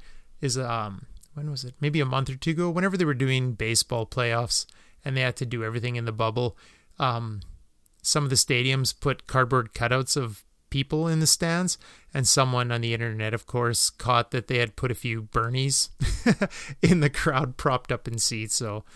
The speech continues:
thumbs up to them for the throwback, 'cause it was a popular kind of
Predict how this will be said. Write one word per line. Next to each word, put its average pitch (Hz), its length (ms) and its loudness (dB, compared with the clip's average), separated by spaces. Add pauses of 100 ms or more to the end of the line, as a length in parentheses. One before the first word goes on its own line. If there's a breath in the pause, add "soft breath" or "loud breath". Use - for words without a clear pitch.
(440 loud breath)
thumbs 160 300 0
up 139 140 4
to 131 120 0
them 113 340 -4 (220)
for 139 120 -6
the 117 80 -6
throwback, 107 520 -6
'cause 120 400 -4 (140)
it 170 140 -2
was 156 180 6
a 143 80 6
popular 117 600 -2
kind 110 240 -8
of 110 100 -10